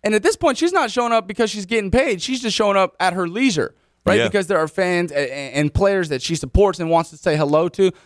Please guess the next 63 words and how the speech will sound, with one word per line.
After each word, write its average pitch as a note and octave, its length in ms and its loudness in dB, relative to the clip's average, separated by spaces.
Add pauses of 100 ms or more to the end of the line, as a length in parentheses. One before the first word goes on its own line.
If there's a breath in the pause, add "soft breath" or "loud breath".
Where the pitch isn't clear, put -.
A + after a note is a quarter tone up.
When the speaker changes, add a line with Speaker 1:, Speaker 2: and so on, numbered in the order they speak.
(120 soft breath)
Speaker 1:
So F#3 100 -4
she's E4+ 240 4
on G#3+ 160 4
a D#3 120 4
whole G#3 360 2
nother F#3 400 2
level. D#3 380 0
And D#3+ 180 -6
we, - 80 -16
we G3+ 160 -4
talked C#4 240 0
about F3+ 220 2
what F3 180 -4
Jordan E3+ 380 2
did, D#3+ 200 0
and D3 120 0
he F3+ 80 2
was E3+ 100 -4
the D#3+ 80 0
first E3+ 240 -2
one D#3 120 0
to C3+ 40 -4
kinda E3 180 0
make D#3 200 -2
it - 80 -8
international, D3+ 680 -2 (260 soft breath)
right? E3+ 160 4
And D3 140 -4
Kobe F#3 240 0
spent D#3+ 220 -4
some D#3 100 -6
time D3+ 240 0
in C#3 80 -4
China, D3+ 400 0 (240 soft breath)
and C#3+ 140 0
that D#3+ 160 0
kinda D#3+ 240 -2
blew D#3+ 240 4
up. D#3 140 2
And, B2+ 240 -10
um, C#3+ 200 -4
as, C3 300 -2 (100)
as B2+ 80 -10
Americans, C#3 500 0
we C#3+ 120 2
thought C3+ 240 0
that C#3 160 0
was C#3+ 100 -8
cool, D#3 280 2
that C3 120 4
we C#3+ 80 -4
were C#3 60 2
Speaker 2:
Of C3 60 4
course. C#3+ 180 4
Speaker 1:
bringing D3+ 120 -2
in, D3 160 -2 (220 soft breath)
you D#3+ 60 -4
know, D3+ 60 0
other D3+ 240 2
countries D3+ 360 -2
and C#3+ 120 -2
other C#3 220 4
eyes. C#3+ 380 0